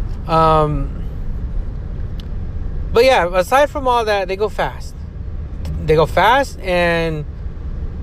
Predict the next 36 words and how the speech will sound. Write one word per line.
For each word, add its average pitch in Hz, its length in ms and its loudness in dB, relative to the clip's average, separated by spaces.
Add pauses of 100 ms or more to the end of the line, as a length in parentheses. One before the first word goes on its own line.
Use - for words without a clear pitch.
(200)
if 180 200 2
you're, 247 280 8
let's 233 220 2
say, 208 720 0
I 196 380 -6
mean, 185 160 -2
I 190 100 0
don't 196 120 0
know 185 500 0 (260)
who, 156 100 -4
where 170 320 4
you 165 60 2
guys 160 220 4
listening 151 320 -2
from, 139 200 -4
but 143 120 -2
if, - 240 -2
most 190 360 2
of 208 60 2
the 196 80 2
people 190 260 0
that 175 120 4
I 165 80 2
know 165 180 0
are 156 140 4
familiar 156 400 0
with 147 120 0
the 143 60 -4
Victoria 165 420 2
Gardens 165 520 2 (580)
and 170 240 2
or 165 120 6
the 151 120 2
Ontario 156 400 2
Mills 143 240 0
Mall. 131 280 0